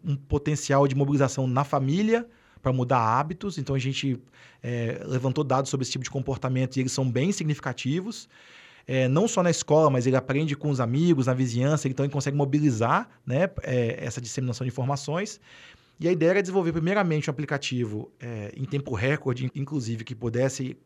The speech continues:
é, difundir informações pro público do ensino médio, é, baseado em materiais que o Ministério da, da Educação e da Saúde distribuíram pras universidades, pras secretarias estaduais de saúde e municipais. Só que a gente adaptou a linguagem.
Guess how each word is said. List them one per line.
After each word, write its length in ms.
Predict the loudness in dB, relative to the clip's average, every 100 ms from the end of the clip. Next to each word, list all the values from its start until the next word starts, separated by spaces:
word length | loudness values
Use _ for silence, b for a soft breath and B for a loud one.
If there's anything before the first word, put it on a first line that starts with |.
| -14
é, 300 | -8 -8 -8 B B
difundir 440 | -6 -6 -2 -2 -2
informações 520 | -2 0 0 0 -2
pro 140 | -2 -4
público 440 | -2 -2 -2 -2
do 60 | -4
ensino 260 | -2 -2
médio, 460 | -2 -2 -2 -4 -8 b b b b b b _
é, 560 | -4 -2 -2 -2 -4 -6 B B _
baseado 520 | -2 0 2 0 2
em 40 | 0
materiais 680 | -2 0 0 0 0 -4 -8
que 340 | -6 -2 0
o 40 | 0
Ministério 380 | 0 0 0
da, 380 | -2 -4 -2 -2
da 60 | -2 -4
Educação 500 | -2 -2 0 0 2
e 40 |
da 100 | 0
Saúde 640 | 2 2 4 2 0 -6 -8 b b
distribuíram 580 | -6 -4 0 2 2 -2
pras 260 | -4 -2
universidades, 800 | 0 0 -2 -4 -2 2 2 0
pras 120 | -6
secretarias 380 | -10 -6 -4 -4
estaduais 360 | -4 -2 -2 -2
de 60 |
saúde 460 | -4 -2 0 0 -2 B -8
e 80 |
municipais. 640 | -4 -4 -4 -4 -4 -4 -12 B B B B B B B
Só 120 | -4
que 60 | -2
a 40 |
gente 120 | -4 0
adaptou 300 | 2 4 4
a 20 |
linguagem. 600 | 4 2 2 2 -2